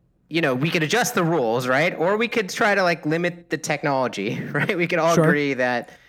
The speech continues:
Speaker 1: we have this perfect record, but we're just not gonna use it ninety percent of the time.
Speaker 2: Or we're not gonna share it with the government,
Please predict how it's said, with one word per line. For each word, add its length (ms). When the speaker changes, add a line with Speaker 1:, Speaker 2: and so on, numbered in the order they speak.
Speaker 1:
we 100
have 200
this 140
perfect 300
record, 340
but 80
we're 80
just 180
not 220
gonna 140
use 300
it 200
ninety 300
percent 300
of 60
the 60
time. 160
Speaker 2:
Or 160
we're 80
not 200
gonna 160
share 260
it 100
with 120
the 80
government, 460